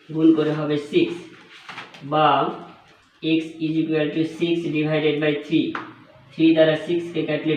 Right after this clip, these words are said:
টু, অতএব x is equal to two। তাহলে x এর মান পেলাম আমরা টু, আর এখানে y এর মান পেয়েছি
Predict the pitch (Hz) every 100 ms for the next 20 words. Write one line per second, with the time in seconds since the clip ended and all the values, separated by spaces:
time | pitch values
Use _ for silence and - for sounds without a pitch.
0 | - 151 113 - - - - - _ _
1 | _ _ - 143 143 160 160 160 - -
2 | - - - 156 156 160 - - 160 156
3 | 156 156 151 143 160 - 151 120 - -
4 | - - - - - 147 151 147 165 -
5 | 175 160 160 160 165 160 151 151 151 170
6 | 175 165 160 156 160 151 151 151 147 147
7 | 147 156 147